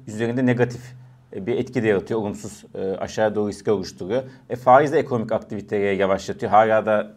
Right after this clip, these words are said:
o noktada olmasak da en azından düne göre çok daha sıkı bir po-, para politikası var. E, burada hani bu ikisinin birleşmesi, işte döviz kurlarında da orası, onu da biraz en sonunda soracağım zaten.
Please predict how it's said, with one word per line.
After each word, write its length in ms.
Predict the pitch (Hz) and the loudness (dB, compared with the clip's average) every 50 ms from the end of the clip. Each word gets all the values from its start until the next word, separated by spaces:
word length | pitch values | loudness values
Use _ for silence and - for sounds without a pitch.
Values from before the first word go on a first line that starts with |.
| _ _ - | _ _ -8
o 100 | 123 107 | -4 -2
noktada 300 | 110 107 110 - 110 120 | -2 -2 -4 -4 -2 2
olmasak 480 | 120 117 117 113 110 - 104 85 - - | 2 2 2 2 0 -2 -4 -8 -6 -2
da 100 | 139 123 | -2 -2
en 100 | 107 107 | -2 -2
azından 380 | 110 101 98 104 107 110 107 107 | -4 -4 -4 -4 -4 -4 -2 -2
düne 180 | 104 113 117 | -2 0 0
göre 200 | 95 98 110 117 | 0 0 0 0
çok 240 | - 113 101 - - | -2 -4 -6 -4 0
daha 200 | 107 101 98 101 - - - - | 0 0 0 -2 -6 -20 -20 -20
sıkı 360 | - - - - 120 104 92 | -18 -16 -8 -6 -4 -2 -2
bir 200 | 98 90 82 - - - - _ _ - | -2 -4 -4 -6 -16 -20 -20 _ _ -6
po-, 200 | 107 104 101 - | -4 -4 -4 -4
para 200 | - 107 101 101 | -4 -4 -4 -4
politikası 500 | - 98 92 - - - 107 104 - 113 | -4 -8 -8 -8 -8 -10 -10 -8 -6 -4
var. 220 | 135 156 165 160 - - - - _ _ - | -2 -2 -4 -4 -10 -20 -20 -20 _ _ -8
E, 160 | 113 110 107 | -6 -4 -4
burada 240 | 139 170 190 190 190 | -2 -2 2 2 2
hani 160 | 190 175 156 | 0 0 -4
bu 60 | - | -6
ikisinin 440 | - 123 - - - - 190 170 147 | -8 -10 -12 -12 -10 -8 -8 -6 -4
birleşmesi, 680 | 156 160 165 156 - 151 151 147 147 151 151 147 143 143 | -2 -2 -2 -2 -2 -6 -8 -8 -6 -4 -4 -4 -4 -6
işte 220 | - - 143 127 | -8 -8 -6 -2
döviz 260 | 131 143 147 143 127 | -2 -2 -2 -2 -6
kurlarında 480 | - - 143 147 139 143 147 143 143 135 | -8 -6 -2 -2 -2 -2 -2 -2 -2 -2
da 60 | 135 | -2
orası, 520 | - - 123 127 127 127 127 135 120 - - - - | -2 -2 -2 -2 -4 -4 -4 -6 -6 -8 -10 -16 -14
onu 180 | - - 123 123 | -8 -6 -2 -2
da 120 | 127 113 | 0 0
biraz 140 | 113 110 107 | 0 0 0
en 120 | - 117 107 | -2 -4 -4
sonunda 240 | 107 123 120 120 | -4 -6 -6 -6
soracağım 380 | 120 123 107 95 87 95 90 85 | -6 -6 -6 -6 -4 -6 -6 -4
zaten. 360 | 90 92 90 - - 127 127 | -4 -6 -6 -6 -6 -8 -8